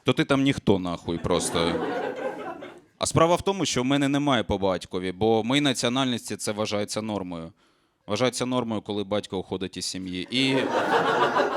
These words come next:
і мене на роботі питають: «А як твого батька звати?»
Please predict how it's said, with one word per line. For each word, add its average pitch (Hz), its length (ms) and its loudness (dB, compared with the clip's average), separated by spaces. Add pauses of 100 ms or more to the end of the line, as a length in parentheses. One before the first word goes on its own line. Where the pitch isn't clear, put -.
(1500)
і 123 80 -2
мене 180 220 0
на 170 100 2
роботі 156 360 4
питають: 113 460 2
«А - 80 0
як 180 160 2
твого 160 280 2
батька 117 420 2
звати?» 90 460 -4